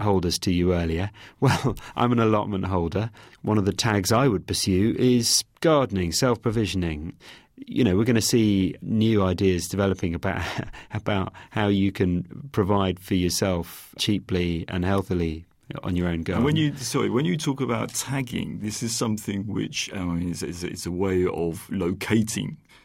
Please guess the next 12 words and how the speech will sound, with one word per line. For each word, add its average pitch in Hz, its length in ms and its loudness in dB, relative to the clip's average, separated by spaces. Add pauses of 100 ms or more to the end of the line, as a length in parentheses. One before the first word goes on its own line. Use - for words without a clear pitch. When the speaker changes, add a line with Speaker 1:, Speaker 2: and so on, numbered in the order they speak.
Speaker 2:
different 95 320 -2
types 104 280 -2
of 90 80 -6
conversations 90 680 -4
that 101 160 2
are 95 160 2
going 90 340 0
on 98 440 -4 (440)
on 95 120 -4
the 90 80 -2
web 95 240 -2 (240)
space. - 680 -6